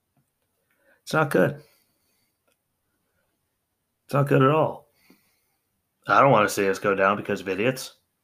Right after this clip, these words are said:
Especially when they're just blowing trillions and trillions, so the deficit just explodes. I mean, that's bad enough then. Then with all these people building up their stuff, we're not building our stuff up and trying to make sure that, you know, we can defend against anything.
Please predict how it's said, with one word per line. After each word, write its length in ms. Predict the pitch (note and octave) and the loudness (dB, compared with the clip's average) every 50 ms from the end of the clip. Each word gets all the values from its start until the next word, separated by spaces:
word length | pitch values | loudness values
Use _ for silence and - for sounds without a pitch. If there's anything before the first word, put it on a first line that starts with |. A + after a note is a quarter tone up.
| _ _ _ _ _ _ _ _ _ _ _ _ _ _ _ _ _ _ _ _ _ _ _ _ _ _ _ _ _ _ _ _ - | _ _ _ _ _ _ _ _ _ _ _ _ _ _ _ _ _ _ _ _ _ _ _ _ _ _ _ _ _ _ _ _ -4
Especially 360 | - A#2+ B2 A#2+ A#2+ A#2+ A2+ | 0 2 2 2 2 0 0
when 120 | A2 A2 A2 | 0 0 0
they're 100 | G#2+ G#2 | -2 -4
just 180 | A2 G#2+ - | -6 -8 -6
blowing 300 | - A2+ A2 A#2 A2+ G#2 | 0 2 4 4 4 2
trillions 400 | G2+ - A#2+ A#2+ A#2 A2+ G#2+ G#2 | 2 2 4 4 4 2 0 -6
and 100 | A2 G2+ | -8 -4
trillions, 380 | - A#2 A#2+ B2+ A#2+ A2 G#2 - | 0 2 2 2 2 0 -2 -4
so 100 | A2+ G#2 | -4 -4
the 60 | G2 | -2
deficit 400 | G2 A2 G#2+ G#2 - - G#2 G2 | 0 0 0 0 -2 -10 -10 -10
just 220 | - A2+ - - | -10 -10 -10 -12
explodes. 560 | G#2+ - - - - A#2+ A#2 B2+ B2 A2 G2 G#2+ | -12 -10 -10 -8 -2 2 4 4 4 4 2 0
I 40 | |
mean, 100 | G#2+ G2+ | -6 -4
that's 200 | G#2+ A#2+ B2 - | -2 -2 -4 -4
bad 320 | A2+ G2+ A#2 A#2 B2 B2+ A#2 | -4 0 2 2 2 2 0
enough 300 | A2 G2+ F#2 F#2 - - | -2 -4 -6 -6 -6 -4
then. 220 | G#2 G2 G#2 G#2 - _ _ _ _ _ _ _ _ _ _ _ _ _ _ | -4 -4 -4 -4 -8 _ _ _ _ _ _ _ _ _ _ _ _ _ _
Then 100 | - B2+ | 0 2
with 120 | B2+ A#2 A#2+ | 2 4 4
all 120 | A#2+ A#2 | 4 4
these 160 | A2+ A2 G#2+ | 4 2 -2
people 280 | - B2+ C3 C3 - A2 | 0 0 0 0 0 0
building 260 | G2+ A#2+ A#2 A2+ A#2+ | 2 2 2 2 2
up 120 | A#2+ A2+ - | 0 0 2
their 160 | B2+ C3 B2+ | 2 2 2
stuff, 380 | B2+ - A2+ A#2 A2+ - - | 4 2 2 2 0 -4 -4
we're 220 | A#2+ A#2 A2+ - - _ _ - | -4 -4 -4 -4 -10 _ _ -10
not 320 | - G#2+ A2 B2+ C3 - - | -2 2 2 2 2 2 0
building 280 | A#2+ A2 G#2 G2+ G2+ | -2 -4 -2 -2 -4
our 120 | G2 G2 F#2+ | -4 -4 -4
stuff 320 | - - A2+ G#2 G2 - | -4 -4 -4 -4 -2 -2
up 240 | G#2 A2 A#2 - - | -2 -2 -2 -4 -12
and 100 | - - | -16 -10
trying 240 | - - A#2 G#2+ G2+ | -2 -2 -2 0 0
to 60 | G2 | -2
make 160 | G2+ G2+ G2 | -4 -6 -6
sure 180 | - - A2 G#2 | -6 -6 -4 -4
that, 120 | G#2 - | -4 -4
you 80 | - G#2+ | -4 -4
know, 100 | G2+ G2+ | -4 -4
we 100 | G#2 G#2 | -4 -6
can 160 | - G#2 F#2 | -6 -10 -12
defend 340 | F2+ F#2 - - A#2 G#2+ G2+ | -12 -8 -2 -2 0 0 -2
against 360 | G2 G#2 G#2 G2 F#2+ - - | -4 -4 -4 -4 -4 0 0
anything. 400 | A#2 C3 B2 G2 F#2 G2 F#2+ | 2 2 2 0 -2 -4 -4